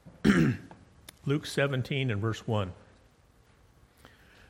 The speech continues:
Then said he, this is Jesus Christ, unto the disciples, "It is impossible but that offenses will come, and bo-, woe unto him through whom they come.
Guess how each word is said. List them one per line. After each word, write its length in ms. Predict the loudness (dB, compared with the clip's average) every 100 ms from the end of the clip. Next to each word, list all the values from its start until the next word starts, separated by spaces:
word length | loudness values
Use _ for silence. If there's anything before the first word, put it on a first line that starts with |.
| 4
Then 200 | 6 6
said 280 | 6 6 6
he, 280 | 2 2
this 220 | -2 -4 -4
is 120 | -4
Jesus 380 | -2 -2 -4 -6
Christ, 540 | 0 4 4 2 -2
unto 160 | -2 -2
the 80 |
disciples, 880 | -4 -4 0 0 0 0 -2 -2 -8 -18 _ _ -20 -20 _ -2
"It 80 |
is 160 | 0 2
impossible 760 | 2 4 4 4 4 2 2 0
but 180 | 0
that 180 | 2 2
offenses 500 | 2 0 -4 -2 -4
will 140 | -2 -2
come, 340 | 0 0 2
and 200 | 0 2
bo-, 220 | 2 2 2
woe 380 | 6 8 8
unto 180 | 6 2
him 400 | -2 0 0 0 -6 -14 -20 -20 -20 -20
through 260 | -2 2 4
whom 360 | 4 6 6 6
they 140 | 4
come. 420 | 4 4 4 2